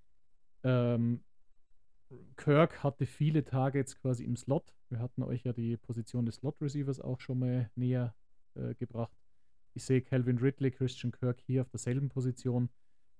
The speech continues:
Ähm, Evan Ingram wird seine Targets, äh, weiterhin wollen. Dementsprechend Calvin Ridley, ich sehe ihn nicht als Bust, ich sehe ihn als großes Fragezeichen. Ähm, Christian Kirk als Bust.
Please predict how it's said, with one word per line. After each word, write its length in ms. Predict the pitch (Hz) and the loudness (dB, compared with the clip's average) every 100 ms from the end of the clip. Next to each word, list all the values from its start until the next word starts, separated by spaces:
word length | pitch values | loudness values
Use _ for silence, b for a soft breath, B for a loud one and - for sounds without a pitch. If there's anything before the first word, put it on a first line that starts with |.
| - | -8
Ähm, 360 | 120 117 117 117 | 0 2 2 2
Evan 240 | 139 139 | 2 2
Ingram 480 | 156 156 160 156 147 | 4 6 6 6 6
wird 160 | 139 143 | 4 2
seine 240 | 143 135 | 2 0
Targets, 640 | 131 127 127 131 127 - - | 0 0 2 2 0 -4 -8
äh, 240 | 131 127 117 | -4 -4 -2
weiterhin 580 | 120 123 104 120 120 113 - | -2 -2 -2 -2 -2 -6 -12
wollen. 480 | 110 117 139 143 135 | -2 4 6 6 4
Dementsprechend 680 | 127 131 - 127 120 127 - - - - | 2 0 0 -2 0 -2 -2 -18 -20 0
Calvin 340 | 143 151 151 | 4 4 4
Ridley, 300 | 143 170 156 | 2 2 0
ich 180 | 147 - | -2 -2
sehe 180 | 156 156 | 0 4
ihn 80 | 147 | 4
nicht 180 | 170 | 2
als 140 | 156 - | 0 -4
Bust, 420 | - 139 - - - | -2 0 0 -6 -10
ich 140 | - | -4
sehe 180 | 147 151 | 0 0
ihn 160 | 143 | 0
als 300 | - 113 120 | -4 -6 -6
großes 340 | - 131 147 139 | -2 0 -2 -6
Fragezeichen. 720 | - 123 165 - 170 160 185 - - - - - - - - | -6 -4 -4 -6 -6 -4 -6 -8 -18 -20 -20 -20 -20 -20 -4
Ähm, 280 | 135 135 131 | 2 4 4
Christian 360 | - 156 - 127 | 2 2 0 0
Kirk 360 | - 135 - | 2 0 0
als 160 | - - | -8 -10
Bust. 440 | - 127 - - | -4 -4 -4 -8